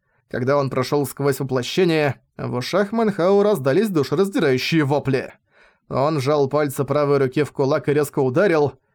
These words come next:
Эксперт начальной ступени поиска Дао нахмурился и, холодно фыркнув, выполнил ещё один магический пас.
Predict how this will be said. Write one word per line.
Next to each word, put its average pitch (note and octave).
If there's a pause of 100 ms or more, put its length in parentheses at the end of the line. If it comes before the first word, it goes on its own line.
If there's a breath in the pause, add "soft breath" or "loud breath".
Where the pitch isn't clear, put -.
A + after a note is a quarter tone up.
(220)
Эксперт -
начальной F3
ступени D#3
поиска C#3+
Дао F3+
нахмурился E3+
и, C3+
холодно C#3
фыркнув, F#3
выполнил D#3+
ещё C3+
один D#3
магический C#3+
пас. -